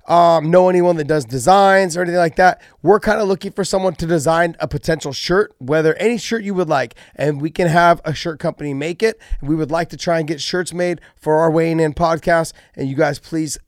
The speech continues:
send over your designs. We'll have, uh, producer Dave post out a thing, um, for fan questions as well as, uh, an email address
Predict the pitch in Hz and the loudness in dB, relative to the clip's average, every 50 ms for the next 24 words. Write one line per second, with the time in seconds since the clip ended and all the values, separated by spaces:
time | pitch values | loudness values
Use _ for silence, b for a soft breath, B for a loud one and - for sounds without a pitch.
0 | _ - - 175 165 170 170 156 160 156 165 160 151 147 147 135 135 156 156 156 | _ -8 -4 -2 0 0 0 0 0 0 -2 -2 -2 -4 -8 -4 -2 -2 0 0
1 | 156 156 151 - b b b b - 131 147 147 143 156 156 147 131 143 147 147 | 0 -2 -4 -8 b b b b -10 -6 -4 -2 -2 0 -2 -2 -2 -2 -4 -4
2 | 139 - 135 147 156 139 - 139 151 151 151 147 - - 156 156 147 - - 151 | -4 -4 -4 -4 -4 -4 -4 -4 -2 -2 -2 -2 -4 -6 -4 -4 -6 -6 -4 -4
3 | 147 147 - 139 - - 156 151 151 143 b b b b b b b - 147 147 | -4 -4 -4 -8 -8 -4 -4 -4 -4 -4 b b b b b b b -2 0 2
4 | 143 139 135 131 117 - - 135 135 123 - - 170 175 180 170 - - 180 165 | 2 2 0 -2 -6 -8 -4 -4 -4 -4 -4 -4 -4 -2 -2 -2 -2 -2 -4 -2
5 | 156 - - 165 - 139 135 120 107 107 135 147 151 147 143 143 139 135 123 110 | -2 -6 -8 -10 -8 -8 -10 -10 -8 -2 0 0 2 2 2 0 -2 -2 -4 -6
6 | - - 135 127 - 139 143 156 156 151 151 147 147 139 123 127 147 143 139 - | -6 -4 -4 -4 -4 -4 -6 -4 -2 0 0 2 0 0 0 -2 -2 -2 -2 -6
7 | - | -12